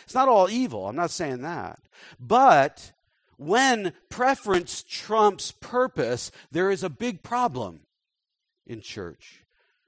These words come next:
Because we know the eternal always trumps the temporal, right?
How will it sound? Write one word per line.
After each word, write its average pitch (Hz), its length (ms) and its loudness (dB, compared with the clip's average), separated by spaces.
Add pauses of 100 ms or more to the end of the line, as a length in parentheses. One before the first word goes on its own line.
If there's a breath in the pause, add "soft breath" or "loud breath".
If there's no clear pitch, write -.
(400)
Because 151 300 -6
we 170 100 -4
know 175 180 0
the 156 200 -2
eternal 160 500 -6
always 135 320 -6
trumps - 320 -12
the 117 100 -12
temporal, 107 680 -12 (280)
right? 127 280 -4